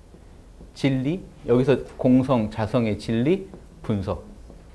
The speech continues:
그리고 진리, 실천. 여기가 진재입니다.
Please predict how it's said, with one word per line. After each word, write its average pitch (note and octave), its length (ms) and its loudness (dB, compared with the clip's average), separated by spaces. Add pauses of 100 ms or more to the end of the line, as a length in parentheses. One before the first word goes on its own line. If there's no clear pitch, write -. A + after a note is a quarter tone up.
(1500)
그리고 A#2+ 500 0 (640)
진리, B2+ 440 0 (800)
실천. B2 480 -14 (4000)
여기가 B2 600 0 (1200)
진재입니다. G#2 680 0